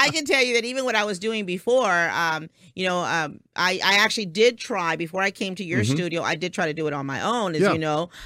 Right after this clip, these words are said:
Speaker 1: I went, I tried twice, and so I did the first one. Uh, I, you know, we did a broadcast, 'cause I, I, again, I, I bought equipment. I went
Speaker 2: Sure.
Speaker 1: and bought me a nice camera, um, which, you know, maybe n-, nothing like, like your stuff, right? But, I mean, I paid a thousand dollars for a camera. I thought,
Speaker 2: Yeah.
Speaker 1: "Okay, well, that's gonna,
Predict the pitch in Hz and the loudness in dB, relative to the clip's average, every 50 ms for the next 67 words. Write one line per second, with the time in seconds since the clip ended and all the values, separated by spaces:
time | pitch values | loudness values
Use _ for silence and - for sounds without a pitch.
0 | - - - 185 185 180 196 196 196 196 190 202 165 180 175 - - 202 196 190 | -16 -4 -2 -2 -2 0 0 0 0 0 -2 -2 -4 -4 -4 -2 -2 0 0 0
1 | 170 - - - 233 226 220 190 165 170 175 170 185 175 160 - 180 170 165 160 | -2 -6 -6 -2 0 4 4 4 4 2 0 -4 -8 -10 -6 -4 -4 -2 0 0
2 | 165 160 180 180 - 175 160 - - 247 269 302 330 - - 240 190 180 175 170 | -2 -2 -4 -8 -6 -8 -10 -8 -6 -4 -4 -2 -4 -4 -6 -6 -4 -2 0 0
3 | 165 165 165 175 175 _ _ - - - _ - 165 170 170 165 151 185 - 214 | 0 0 -2 -4 -6 _ _ -20 -20 -20 _ -2 0 2 2 2 2 0 -2 -2
4 | 202 175 170 175 175 160 190 185 180 170 165 - - 165 165 165 165 - - 170 | -4 -4 -4 -4 -4 -2 -2 0 2 0 0 0 0 0 2 2 0 0 0 -2
5 | 165 170 - 247 247 277 302 - - 262 262 - - 190 185 214 190 175 160 180 | -2 -2 -4 -2 0 0 0 2 2 0 0 0 -6 -4 0 2 2 2 2 0
6 | 190 165 - 147 185 175 170 180 175 180 220 226 - 247 190 - 165 175 165 165 | -2 -2 -2 0 0 0 2 2 2 2 0 -2 -2 -2 -2 -2 -2 -4 -4 -4
7 | 165 170 180 208 165 170 156 175 190 180 170 165 160 156 160 175 208 - - - | -4 0 2 2 4 4 2 0 -2 -4 -4 -2 -2 -2 -2 -2 -2 -6 -6 -2
8 | 226 190 175 170 170 165 160 160 160 165 170 - - - - - - - - 170 | 2 2 2 2 2 0 0 2 0 0 -2 -6 -14 -20 -20 -20 -14 -4 -2 0
9 | 170 165 165 160 160 156 160 139 247 269 - - 247 214 175 147 143 143 147 160 | 2 2 2 2 0 -2 -4 0 0 0 0 0 -6 -4 -2 -2 -2 -2 -2 -2
10 | 156 156 170 165 - 175 170 135 170 165 170 170 175 175 170 156 175 156 147 147 | -2 -4 -4 -6 -4 -4 -4 -2 0 0 0 2 2 2 2 2 0 -4 -4 -4
11 | 139 135 - - - 156 147 139 - 196 226 233 233 226 185 - - 151 147 139 | -4 -4 -6 -8 -6 -4 -4 -4 -2 0 0 2 2 2 -2 -2 -2 -2 -2 -2
12 | - 151 147 147 160 170 185 180 160 160 175 165 - - 180 180 - 214 185 170 | -4 -2 0 0 0 0 -2 -4 -4 -4 -6 -6 -2 -2 -2 -2 -2 -4 -4 -2
13 | - 185 165 175 190 214 240 214 180 160 165 190 - 220 233 240 - - 185 156 | 0 0 2 2 0 -2 -2 -4 -4 -4 -4 -6 -6 -8 -8 -8 -4 -2 0 0
14 | 147 160 170 151 165 151 190 185 - 151 156 139 147 165 - - 214 208 214 214 | 0 0 -2 -2 0 0 0 0 0 -2 -2 -2 -2 -4 -4 -4 -6 -4 -4 -6